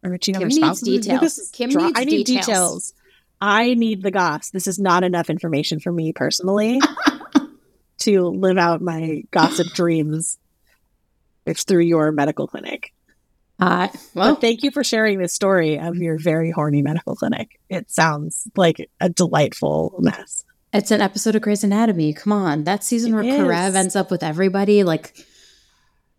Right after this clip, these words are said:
Speaker 1: I have to admit, I was a very casual Grey's Anatomy watcher. Like, I would watch it at people's houses occasionally. Like, I was never super into it.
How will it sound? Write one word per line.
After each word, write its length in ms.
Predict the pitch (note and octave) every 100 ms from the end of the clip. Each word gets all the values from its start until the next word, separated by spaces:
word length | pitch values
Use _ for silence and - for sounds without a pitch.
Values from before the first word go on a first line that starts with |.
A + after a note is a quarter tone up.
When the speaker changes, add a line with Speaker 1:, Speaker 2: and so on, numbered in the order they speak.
| _ A3
Speaker 1:
I 80 |
have 100 | B3+ C4
to 100 | C4
admit, 220 | A3+ G3+
I 400 | F#3+ G#3 A3 G#3+
was 160 | G#3 G#3
a 60 | F#3+
very 240 | F3+ F3
casual 580 | - D3+ F3 G3 F#3+ G3+
Grey's 240 | A3 A3+
Anatomy 380 | A#3 A3+ A3+ A#3
watcher. 420 | A3 A3 B3 B3+
Like, 180 | G#3 F3+
I 140 | F#3
would 120 | F#3+ F#3
watch 260 | F3+ -
it 240 | F3+ F3 - _ _ _ _ _ _ -
at 160 | G3
people's 260 | G#3 F#3+ F3
houses 460 | D#3+ D#3+ F#3 F3 F3+
occasionally. 560 | - F3 F3+ E3+ E3+
Like, 160 | D#3+ -
I 140 | G3 F#3
was 140 | F#3
never 400 | F3 F#3 E3+ - - _ _ _
super 240 | - F3+
into 260 | F3+ G3 A#3+
it. 220 | C#4 B3+